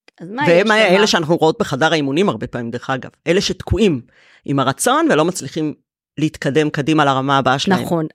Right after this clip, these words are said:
Speaker 1: אז מה יש בעינייך באמצע, בדרך הזאת, בין הרוצה לבין התוצאה?
Speaker 2: פחד.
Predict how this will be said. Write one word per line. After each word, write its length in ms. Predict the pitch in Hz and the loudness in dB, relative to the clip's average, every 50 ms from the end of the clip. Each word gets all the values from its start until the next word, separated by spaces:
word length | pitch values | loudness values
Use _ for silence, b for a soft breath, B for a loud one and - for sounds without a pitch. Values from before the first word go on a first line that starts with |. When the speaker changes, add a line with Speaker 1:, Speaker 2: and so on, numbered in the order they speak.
| _ _ | _ _
Speaker 1:
אז 180 | 196 202 175 202 | -4 -4 0 2
מה 100 | 262 359 427 403 349 339 | 2 4 4 4 4 4
יש 180 | 330 294 - - - | 2 0 0 -4 -6
בעינייך 640 | - 175 185 180 180 185 190 196 196 190 196 - - 165 | -4 -2 0 0 0 0 0 0 -2 -2 -4 -8 -10 -4
באמצע, 600 | 151 175 170 180 180 180 175 175 - - 151 151 | -2 0 2 2 2 0 -2 -4 -8 -10 -10 -8
בדרך 520 | 156 165 156 151 170 175 180 180 - - | -8 -8 -6 -4 -4 -2 -2 -4 -4 -6
הזאת, 320 | 175 170 - 165 160 - - 180 | -8 -6 -6 -6 -6 -6 -10 -12
בין 240 | 160 156 170 170 175 | -6 -4 -2 -2 -2
הרוצה 460 | 170 160 156 160 165 - - - 262 320 427 480 494 _ _ _ | -4 -4 -6 -6 -8 -10 -2 0 2 2 2 0 -2 _ _ _
לבין 340 | 180 175 175 165 185 180 185 | -8 -6 -4 -4 -4 -2 -2
התוצאה? 480 | 180 180 - 160 - - - 175 151 139 | -4 -6 -8 -14 -12 -6 -2 0 0 0
Speaker 2:
פחד. 240 | 175 170 139 123 | 0 -2 -2 -4